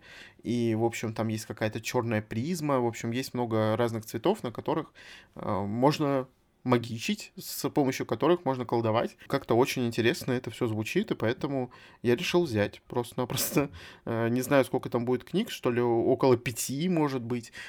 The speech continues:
Но главное, чтобы понравилась первая, чтобы это было увлекательно. Надеюсь, мы с Машей это прочитаем и запишем для вас отзыв, потому что звучит это все прям интересно, так как, э, ну,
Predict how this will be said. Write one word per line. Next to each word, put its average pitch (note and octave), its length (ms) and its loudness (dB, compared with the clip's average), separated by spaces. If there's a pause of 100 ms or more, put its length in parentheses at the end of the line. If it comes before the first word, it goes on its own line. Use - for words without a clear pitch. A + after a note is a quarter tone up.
(160)
Но C#3+ 200 6
главное, C#3 260 8
чтобы - 220 -4
понравилась A#2+ 500 2
первая, D#3 380 2
чтобы A2+ 300 -2
это C3 180 -2
было B2+ 180 -2
увлекательно. A2 680 -2
Надеюсь, A#2+ 260 -6
мы - 60 -8
с - 80 -20
Машей A#2 240 -4
это - 80 -12
прочитаем A2+ 520 -4
и A2 240 -2
запишем A2+ 520 -8 (360)
для A#2+ 120 0
вас A2 340 2
отзыв, F3 320 2 (120)
потому A#2+ 260 -2
что - 180 -6
звучит A#2 400 -2
это C#3 160 -4
все C#3 440 -6 (140)
прям B2+ 200 4
интересно, B2+ 440 0
так A#2+ 160 -4
как, A2+ 220 -8
э, A#2 320 2 (160)
ну, A#2 200 2